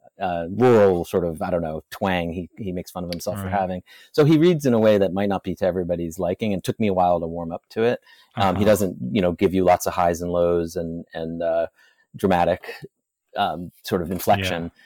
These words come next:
Speaker 1: Uh,
Speaker 2: Yeah.
Speaker 1: but I have come to really like the way he reads. And, and then when you and I were talking about which one to use, I listened to the three or four that are on Penn Sound, or maybe there's five. Um, and I particularly like this one 'cause I actually think that it does, it is quite,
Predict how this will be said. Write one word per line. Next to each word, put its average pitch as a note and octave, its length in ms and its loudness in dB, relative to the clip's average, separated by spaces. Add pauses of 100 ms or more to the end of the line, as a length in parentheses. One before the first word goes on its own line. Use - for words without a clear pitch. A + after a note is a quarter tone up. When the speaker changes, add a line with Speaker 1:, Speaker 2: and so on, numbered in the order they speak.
(200)
Speaker 1:
Uh, F#2 220 2
Speaker 2:
Yeah. F2+ 100 -2
Speaker 1:
but G2 120 4
I G#2 60 6
have B2+ 180 2
come B2 140 -2
to G#2 100 -4
really F#2+ 220 2
like F#2 220 0
the G2 60 -4
way G2 120 0
he F#2+ 80 -6
reads. F#2+ 240 -4
And, G2 280 -4
and G2 140 -6
then F#2+ 280 -6
when G#2 180 -2
you G#2 80 0
and G#2 100 0
I F#2+ 80 2
were F#2 80 2
talking G2 240 -2
about F2+ 220 -2
which - 240 -4
one F#2 200 -4
to - 120 -10
use, F#2 400 -2
I F2+ 80 2
listened F2+ 320 -4
to F2 180 -4
the F#2 180 -6 (160)
three G2 140 0
or F2+ 60 0
four F#2 240 -2
that F2 160 0
are F2 100 0
on F2 240 -6
Penn F2+ 220 -8
Sound, F#2+ 340 -6
or F2+ 40 -10
maybe F2+ 180 -6
there's E2+ 140 -12
five. F2+ 340 0 (400)
Um, G#2 340 0
and G#2+ 140 0
I B2+ 40 2
particularly D#3 400 2
like B2+ 120 2
this C3 120 -4
one A#2 140 -2
'cause A2 160 -2
I A2 60 6
actually A2+ 220 2
think G#2 180 -4
that G2+ 180 0
it F#2+ 160 -2
does, A2 380 -2
it G#2+ 120 -2
is C3 120 0
quite, D#3 340 -2